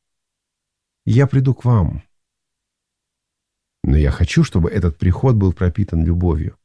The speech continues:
Он не пытается сравнивать себя с другими. Кстати, мы еще это увидим. Мы увидим эту тему, э, и в первом послании к Коринфянам, и еще больше в заключительной части второго послания к Коринфянам.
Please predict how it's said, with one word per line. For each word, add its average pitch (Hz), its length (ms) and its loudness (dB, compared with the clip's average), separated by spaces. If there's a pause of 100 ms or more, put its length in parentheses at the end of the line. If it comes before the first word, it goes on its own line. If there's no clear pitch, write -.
(1500)
Он 247 260 6
не 269 80 6
пытается 254 800 0
сравнивать 202 640 -2
себя 156 300 2
с 139 40 2
другими. 143 440 2
Кстати, 139 320 0
мы 131 120 4
еще 131 240 2
это 120 240 2 (420)
увидим. 120 540 4
Мы 98 120 4
увидим 110 300 2
эту 101 160 -6
тему, 117 500 2 (460)
э, 90 240 2 (100)
и 131 100 -2
в - 100 -4
первом 123 360 2
послании 101 400 2
к 85 60 -4
Коринфянам, 92 380 0
и - 120 0
еще 101 240 0
больше 110 420 0 (360)
в - 80 -4
заключительной 98 680 0
части 104 440 0
второго 92 480 -2
послания 85 480 -2
к - 40 -10
Коринфянам. 85 520 -2